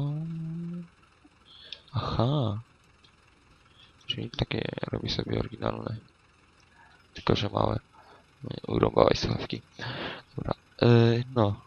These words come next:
I tam można powiedzieć, że opłaca wam się naprawdę oglądać te odcinki, bo tam się nie, czasami idzie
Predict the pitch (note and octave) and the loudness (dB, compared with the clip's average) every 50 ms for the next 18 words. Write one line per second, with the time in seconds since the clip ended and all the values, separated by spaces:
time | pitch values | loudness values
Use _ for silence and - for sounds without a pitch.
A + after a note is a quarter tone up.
0 | - _ - A2 G#2 - C3 C3 C3+ C#3 B2+ B2+ B2 A#2 B2 B2 A#2+ A#2 A2+ A2+ | -14 _ -6 0 4 6 6 6 6 2 2 2 2 2 2 2 0 0 0 2
1 | A2 A2 A2 A2 - - _ - G#2 - - C3 - - C3 B2 B2 A#2 - - | 4 6 6 6 4 2 _ -2 4 8 8 8 10 8 8 6 6 6 4 -2
2 | A2+ A#2 - - B2 A#2 - A#2 - _ - A#2 A#2 A#2+ A#2+ A#2 - A#2+ A2 G#2+ | -2 2 4 6 4 6 4 2 0 _ 0 0 2 2 -2 0 0 0 2 2
3 | - - A2 G#2+ - - - - G#2+ - - A2 G2+ G#2 - G#2 G2+ G2+ G#2 G#2 | 2 4 2 2 2 2 0 -2 -2 -2 -2 0 0 2 2 2 2 2 2 2
4 | G2+ G2 G2 G2+ G2+ - - - - - - - G2 G2+ G2+ G2+ G2 G2 - - | 2 2 0 -4 -8 -12 -12 -10 -8 -6 -4 0 2 2 2 0 -4 -4 -4 -4
5 | G2+ G#2 G#2 | -2 -2 -2